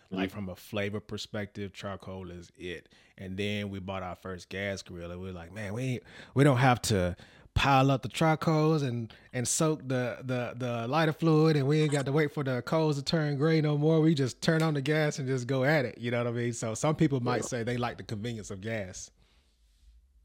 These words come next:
Speaker 2: Yeah, I, I, I prefer. I'm a stick burner charcoal, so I, I, I prefer the charcoal.
Speaker 1: Okay.
Speaker 2: But, uh, uh, but with the truck, uh, it's a stick burner, reverse flow.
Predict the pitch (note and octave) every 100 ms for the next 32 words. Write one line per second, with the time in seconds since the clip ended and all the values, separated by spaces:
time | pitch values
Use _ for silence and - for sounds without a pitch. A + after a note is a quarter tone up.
0 | _ _ _ _ _ _ _ _ F2 E2+
1 | G2+ - G2+ - G2+ G2+ - D#2 C#2+ B2+
2 | A2 - B2 - G2 F#2 F#2 F2+ - D2
3 | C#2 - - _ _ - G2 D2 G2 -
4 | F#2+ F#2 - E2 C#2+ _ _ - D#2+ C#2+
5 | - - _ _ _ _ A#2 A#2+ A2+ G#2
6 | A2 A#2+ A#2 - G2+ F2+ E2 - _ _
7 | _ - A#2+ A2+ A#2 F#3 F3 C#3+ - G#2+
8 | G2+ F#2+ E2+ - _ _ _ _ _ -
9 | A2+ A2 D#3 - G#2 F2+ - _ _ _
10 | - G2+ A2 B2 - C3+ B2+